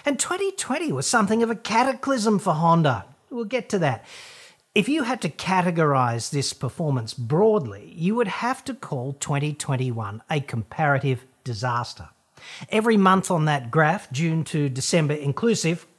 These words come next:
Honda sold ballpark twice as many cars in twenty twenty, the year before they invoked their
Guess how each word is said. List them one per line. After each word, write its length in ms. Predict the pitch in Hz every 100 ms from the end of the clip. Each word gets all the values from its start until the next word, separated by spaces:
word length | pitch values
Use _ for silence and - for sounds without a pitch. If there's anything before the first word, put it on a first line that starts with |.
| -
Honda 280 | 160 180 180
sold 560 | - 156 143 139 110 -
ballpark 640 | 143 135 - 139 117 - - - - -
twice 460 | - 175 190 -
as 180 | 185 147
many 340 | 143 147 156
cars 680 | 147 - 139 101 104 110 -
in 340 | - 127 123 123
twenty 380 | - 127 113 110
twenty, 420 | - 269 180 120 - - - _
the 80 | 185
year 220 | 185 180
before 480 | 147 165 - 262 180
they 240 | 117 117 147
invoked 520 | 139 135 135 135 - -
their 280 | 131 127